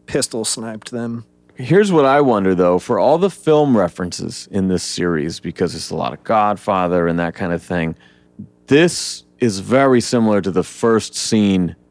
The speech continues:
Speaker 2: of Dirty Harry. The opening scene, the first victim,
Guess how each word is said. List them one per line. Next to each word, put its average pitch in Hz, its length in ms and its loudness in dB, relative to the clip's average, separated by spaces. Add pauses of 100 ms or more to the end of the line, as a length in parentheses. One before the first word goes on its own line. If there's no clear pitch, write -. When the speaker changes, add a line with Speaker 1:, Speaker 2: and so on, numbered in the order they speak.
(140)
Speaker 2:
of 85 220 -2
Dirty 92 320 2
Harry. 87 420 -2 (840)
The - 120 0 (100)
opening 120 440 2
scene, 113 340 2
the 98 80 2
first 113 380 -2
victim, 87 600 -2